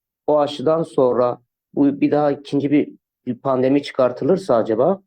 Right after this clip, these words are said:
belki kimse aşı olmayacak. Ama genetik materyal eğer canlı aşı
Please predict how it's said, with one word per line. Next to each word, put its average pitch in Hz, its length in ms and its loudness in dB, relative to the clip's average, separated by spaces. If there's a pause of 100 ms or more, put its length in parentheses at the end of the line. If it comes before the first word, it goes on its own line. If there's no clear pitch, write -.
(680)
belki 139 280 -2
kimse 143 320 0
aşı 127 240 0
olmayacak. 123 440 2 (160)
Ama 147 440 -2 (280)
genetik 147 460 -2
materyal 131 680 0
eğer 127 260 0
canlı 127 300 0
aşı 127 520 0